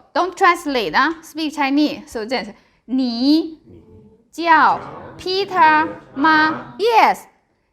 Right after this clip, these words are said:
If another option say, 你叫不叫Peter? Yes.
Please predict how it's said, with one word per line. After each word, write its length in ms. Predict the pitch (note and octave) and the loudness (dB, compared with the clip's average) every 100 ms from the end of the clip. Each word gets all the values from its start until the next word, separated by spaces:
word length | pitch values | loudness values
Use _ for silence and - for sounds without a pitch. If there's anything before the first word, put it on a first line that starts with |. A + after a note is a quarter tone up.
| _ | _
If 140 | C#4 C#4+ | -12 -4
another 460 | C4+ C#4+ G4 G4 | 0 2 2 2
option 480 | - D4+ D4 B3+ A3 | 2 0 0 -8 -8
say, 220 | A3 F#3+ - _ - | -6 -8 -8 _ -14
你 760 | A#3+ A#3+ A#3 C4+ D4+ - - - | -10 -8 -6 -2 -2 -6 -20 -8
叫 640 | E4 F4+ E4 C4+ F#3 - | 2 4 6 4 0 -8
不 120 | - C4+ | -12 -10
叫 500 | D4+ E4 D4+ B3+ F#3+ - - | -4 2 4 4 0 -6 -18
Peter? 580 | - F4 F#4 E4+ G#3+ C#3 - - - | -10 -6 -6 -2 0 0 -6 -20 -8
Yes. 680 | F4 B4 C5 D4+ G#3+ - | 2 4 4 2 0 -12